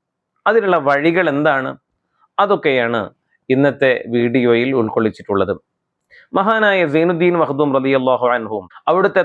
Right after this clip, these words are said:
തസവ്വുഫ് ഗ്രന്ഥത്തിലൂടെ നമ്മുടെ മനസ്സിനെ മതിച്ചുകൊണ്ടിരിക്കുന്ന മുഴുവൻ ദുഷിച്ച വികാര വിചാരങ്ങളെയും കഴുകി ഇറേസ് ചെയ്ത് നന്മകൾ പുനഃസ്ഥാപിക്കാൻ നമ്മെ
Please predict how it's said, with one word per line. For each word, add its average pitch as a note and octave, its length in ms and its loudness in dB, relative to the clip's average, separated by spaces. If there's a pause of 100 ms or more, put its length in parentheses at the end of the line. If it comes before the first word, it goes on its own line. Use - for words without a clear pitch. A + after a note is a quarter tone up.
തസവ്വുഫ് F3+ 680 0
ഗ്രന്ഥത്തിലൂടെ D3 760 0 (840)
നമ്മുടെ A#3 300 0
മനസ്സിനെ F#3 600 0 (140)
മതിച്ചുകൊണ്ടിരിക്കുന്ന D3+ 920 0
മുഴുവൻ D3+ 420 2 (220)
ദുഷിച്ച C#3+ 380 -2
വികാര D#3+ 540 0
വിചാരങ്ങളെയും C#3+ 840 0 (220)
കഴുകി E3 540 0 (140)
ഇറേസ് F3+ 540 2
ചെയ്ത് D3+ 360 2 (380)
നന്മകൾ E3+ 540 0
പുനഃസ്ഥാപിക്കാൻ D3 920 -2 (720)
നമ്മെ D3+ 300 0